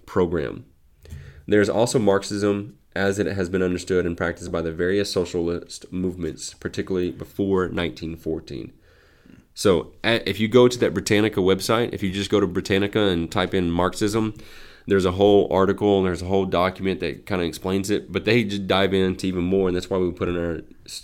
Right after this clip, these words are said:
uh, show notes, there have been various forms of Marxism, often, sometimes closely related to socialism or communism. I should correct that show note because it, as the Oxford Dictionary says, their f-, followers,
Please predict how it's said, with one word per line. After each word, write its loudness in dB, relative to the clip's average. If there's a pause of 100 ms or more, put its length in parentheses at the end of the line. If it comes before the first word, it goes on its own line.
(120)
uh, -2
show 2
notes, 0
there -2
have -4
been -4
various 2
forms -4
of -6
Marxism, -6 (580)
often, 0
sometimes -2
closely -2
related -2
to -2
socialism -6
or -2 (380)
communism. -4
I -4
should -6 (460)
correct -2
that -4
show -4
note -4
because -4
it, -8 (540)
as -2
the 0
Oxford -4
Dictionary -4
says, 0 (640)
their 2
f-, -4 (160)
followers, 0